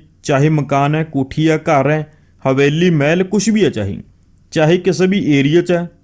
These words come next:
ਤੁਸੀਂ ਆਪਣੇ ਕੋਲੇ ਇੱਕ ਵੀਡੀਓ ਤੇ ਪੂਰੀ ਜਾਣਕਾਰੀ ਤੇ ਪੰਜ ਤੋਂ ਸੱਤ ਫੋਟੋਆਂ,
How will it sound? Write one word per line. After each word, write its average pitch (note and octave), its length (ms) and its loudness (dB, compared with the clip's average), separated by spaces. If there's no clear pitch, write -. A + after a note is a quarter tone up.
ਤੁਸੀਂ E3 300 0
ਆਪਣੇ F3+ 260 0
ਕੋਲੇ F3 220 0
ਇੱਕ D3 160 -2
ਵੀਡੀਓ D3 420 2
ਤੇ F3 100 2
ਪੂਰੀ F3 340 0
ਜਾਣਕਾਰੀ D3 600 0
ਤੇ F#3 80 2
ਪੰਜ D#3+ 300 0
ਤੋਂ G3 180 0
ਸੱਤ E3+ 340 -2
ਫੋਟੋਆਂ, G#2+ 480 -4